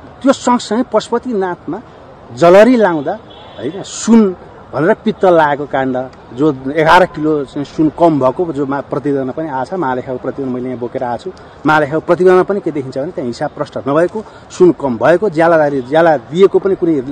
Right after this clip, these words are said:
लेखाङ्कन रेखा नभएको भनेर प्रतिवेदन दिएको बयालिस र त्रिचालिस नम्बर बुदामा छ। त्यो तथ्यको आधारमा उहाँको सरकारको पालामा भएका भ्रष्टाचारका काण्डहरू चाहिँ तपाईँले किन नियन्त्रण गर्न सक्नु भएन?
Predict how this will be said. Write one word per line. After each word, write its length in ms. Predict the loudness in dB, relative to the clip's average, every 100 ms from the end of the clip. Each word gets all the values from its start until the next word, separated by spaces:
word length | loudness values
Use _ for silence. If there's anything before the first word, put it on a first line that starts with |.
| -6
लेखाङ्कन 480 | -2 0 0 0 -4
रेखा 240 | -6 -6
नभएको 560 | -2 0 0 -2 -6 -12 -18 -20 -10
भनेर 200 | -2 -2
प्रतिवेदन 720 | -2 -12 -10 -4 -4 -4 -6
दिएको 380 | -2 -2 -2 -14 -6
बयालिस 340 | -4 -4 -6 -10
र 20 |
त्रिचालिस 380 | -10 -6 -6 -6
नम्बर 140 | -14
बुदामा 360 | -10 -8 -8 -10
छ। 100 | -10 -12 -20 -20 -12
त्यो 100 | -8
तथ्यको 500 | -6 -6 -8 -10 -6
आधारमा 680 | -6 -4 -2 -2 -4 -8 -12 -16 -10 -2
उहाँको 360 | 0 -2 -4
सरकारको 500 | -6 -6 -4 -6 -6
पालामा 380 | -8 -4 -4 -4
भएका 240 | -6 -6
भ्रष्टाचारका 560 | -8 -10 -8 -8 -8 -4
काण्डहरू 220 | -2 -2
चाहिँ 140 | -4 -8
तपाईँले 240 | -10 -2
किन 100 | 0
नियन्त्रण 280 | 2 0 -2
गर्न 100 | -2
सक्नु 280 | -4 -4 -2
भएन? 200 | -2